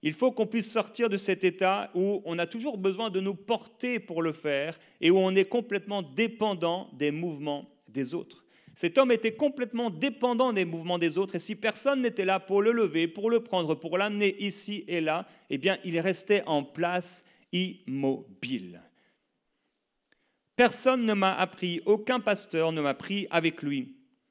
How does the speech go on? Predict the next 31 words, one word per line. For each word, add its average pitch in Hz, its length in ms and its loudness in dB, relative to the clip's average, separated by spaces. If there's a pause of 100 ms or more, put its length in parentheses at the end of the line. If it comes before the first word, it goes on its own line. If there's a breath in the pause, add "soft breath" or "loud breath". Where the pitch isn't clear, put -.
(540)
Que 156 80 -4
ce 160 120 -2
soit 180 160 2
en 165 80 4
Bretagne 175 380 2
où - 20 -2
j'étais 175 260 0
en 165 120 4
région 170 260 0
parisienne 170 580 0
ou 170 100 0
ici 175 240 -2
au 170 60 2
Québec, 147 460 0
aucun 233 300 0
pasteur 165 520 -2
ne 143 100 -2
m'a 139 160 0
pris 170 320 -6
avec 143 300 -2
lui 135 300 -4 (680 soft breath)
pour 185 160 4
aller 196 680 4
et 165 80 0
me 175 120 0
montrer 190 340 0
comment 208 300 2
il 165 100 -4
fallait 160 400 0
annoncer 143 360 -4
l'Évangile. 117 500 -8